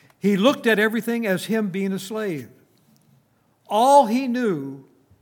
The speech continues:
is was that all of his life he was trying to please his father. And there's millions of Christians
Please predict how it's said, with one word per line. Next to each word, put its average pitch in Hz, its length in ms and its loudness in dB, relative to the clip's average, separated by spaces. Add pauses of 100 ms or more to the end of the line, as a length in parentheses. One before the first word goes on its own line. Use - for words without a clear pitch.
(380)
is 175 160 -6
was 190 160 0
that 180 280 0
all 269 340 6
of 240 80 2
his 240 240 -2
life 196 340 2
he 196 80 -2
was 190 180 -2
trying 214 420 -2
to 214 120 -6
please 190 460 -4
his 190 120 -6
father. 123 460 -10 (1200)
And 208 200 2
there's 190 200 2
millions 277 540 0
of 269 120 -8
Christians - 840 -10